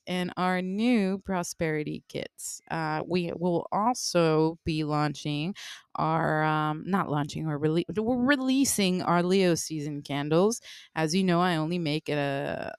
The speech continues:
small batch of those, and they're here until they're not. So last year, you Leo babes scooped them all up, mostly online. So I'm bringing them out to markets first, and then whatever's left will get posted.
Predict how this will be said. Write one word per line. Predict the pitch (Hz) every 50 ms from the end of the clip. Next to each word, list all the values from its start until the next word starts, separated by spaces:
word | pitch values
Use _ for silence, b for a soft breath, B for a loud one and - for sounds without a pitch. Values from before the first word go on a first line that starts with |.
| - -
small | - - - - 170 165 165 175 180 202
batch | 202 196 175 160 151 151 151 - -
of | 151 143 139
those, | 151 143 143 143 147 160 180 165 165
and | 160 156 151 151 143 143 131 123 131 147 147 151 151
they're | 165 165 160 156 147 _ _ _ _ -
here | 160 - 185 185 185 190
until | 190 185 185 - 185 170
they're | 165 160 160
not. | 156 143 131 104 - _ -
So | - - - 143 139 127 - - - - B B B B B B B B
last | - 175 185 202 214 - - 220
year, | 214 202
you | 202 190 180 202 202 196
Leo | 190 190 185 185 185
babes | 170 175 175 170 170 160 160
scooped | - - - - - 208 208 - -
them | - 190 196
all | 190 185 185 180 175
up, | 170 175 170 156 -
mostly | - 175 175 175 180 180 - - 175 175 165 160
online. | 156 156 160 160 160 160 160 165 165 165
So | - - 160 156 151 147
I'm | 143 151 160 165 165 165 165 165 165 165 170 175 - 170 - -
bringing | 175 175 185 190 185 180
them | 180 175 175 170 - - - -
out | 151 160 170 170 - -
to | - - 190
markets | 175 160 165 160 165 - 175 156 - - -
first, | - 160 175 180 175 - - 151
and | 156 151 147
then | 151 156 156
whatever's | 160 160 156 151 - 156 147 - -
left | 135 139 143 - - -
will | 147 151 151
get | 147 147 - _
posted. | - - - - - - - 92 92